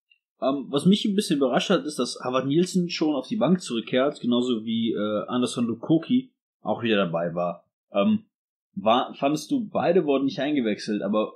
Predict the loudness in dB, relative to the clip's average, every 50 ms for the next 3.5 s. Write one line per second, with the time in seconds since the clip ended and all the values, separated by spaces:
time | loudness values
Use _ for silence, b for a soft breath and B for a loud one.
0 | _ _ -14 -4 -2 -2 0 0 0 0 0 0 2 2 2 2 2 2 2 4
1 | 4 4 4 2 2 -2 -2 0 2 0 2 2 0 -2 -6 -10 -14 _ _ _
2 | 0 2 2 2 2 2 0 0 0 -2 -2 -4 -4 -2 0 2 2 0 0 -2
3 | -4 -4 -4 -4 -2 -2 -2 -2 -2